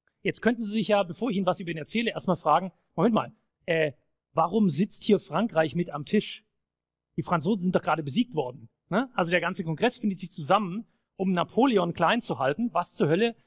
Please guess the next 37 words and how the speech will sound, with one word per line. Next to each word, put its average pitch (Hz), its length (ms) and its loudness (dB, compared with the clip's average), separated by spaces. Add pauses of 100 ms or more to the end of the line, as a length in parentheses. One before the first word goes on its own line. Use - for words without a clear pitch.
(140)
macht 160 240 -2
Talleyrand 180 480 2
hier 139 160 0
am 135 160 -6
Tisch? - 340 -2 (300)
Und 180 220 0
die 196 100 -6
Antwort 202 300 0
darauf 175 280 0
ist - 180 -16
einfach, 185 380 0
liegt 170 260 0
in 170 120 -6
Talleyrand's 175 480 0
Person 165 400 -4
selbst 170 360 -2
begründet. 139 480 -2 (520)
Der 170 100 2
war 190 100 6
so 202 140 -6
ein 185 160 -2
genialer 185 460 0
Diplomat 185 720 -2
und 185 320 0 (640)
und 170 120 4
Schachspieler, 196 680 0 (280)
dass 165 160 -2
er 196 60 -2
es 160 60 -6
also 170 180 -4
schaffte, 196 400 0
sich 160 160 -6
gleich 185 220 -2
in 226 80 -6
den 185 100 -4
ersten 220 400 0
Tagen, 180 460 0